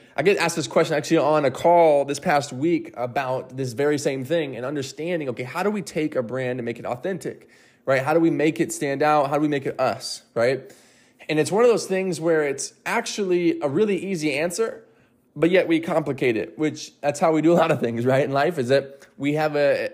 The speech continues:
a real easy answer, but sometimes it's harder to do it because we run up a l-, lot against maybe limiting belief or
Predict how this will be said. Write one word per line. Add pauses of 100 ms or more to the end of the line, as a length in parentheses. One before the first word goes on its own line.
(120)
a
real
easy
answer,
but
sometimes
it's
harder
to
do
it
because
we (280)
run
up
a
l-,
lot
against
maybe
limiting
belief
or